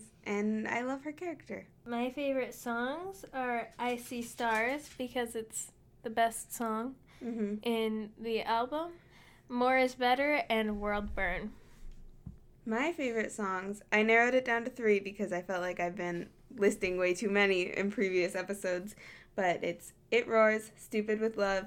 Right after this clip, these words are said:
Speaker 1: and I See Stars, because I See Stars is the best song.
Speaker 2: <laughs> In twenty eighteen,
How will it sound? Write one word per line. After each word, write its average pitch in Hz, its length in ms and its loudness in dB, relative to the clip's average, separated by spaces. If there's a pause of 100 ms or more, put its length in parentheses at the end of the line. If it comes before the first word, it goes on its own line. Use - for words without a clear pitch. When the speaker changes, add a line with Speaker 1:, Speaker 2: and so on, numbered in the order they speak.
Speaker 1:
and 180 300 -4
I 170 100 2
See 165 140 -8
Stars, - 400 -10
because 175 320 -12
I 165 100 -8
See 180 160 -8
Stars 180 320 -6
is 175 140 -8
the 185 80 -16
best 185 240 -14
song. 208 180 -10 (220)
Speaker 2:
<laughs> - 1600 -6
In 302 380 -4
twenty 311 460 -6
eighteen, 302 580 -6